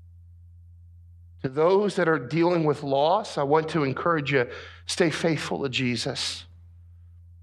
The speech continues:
He's worthy. He's worthy.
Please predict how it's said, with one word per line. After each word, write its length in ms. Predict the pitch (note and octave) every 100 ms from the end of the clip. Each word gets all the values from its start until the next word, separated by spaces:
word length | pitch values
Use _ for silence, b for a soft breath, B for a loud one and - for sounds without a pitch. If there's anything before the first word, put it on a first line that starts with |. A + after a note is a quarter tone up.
| -
He's 180 | D3 C#3
worthy. 520 | A#2 C3+ C#3 C#3+ F3 - - - - - - - - - - - - -
He's 180 | G3 D#3+
worthy. 480 | B2+ C#3 C#3 F#3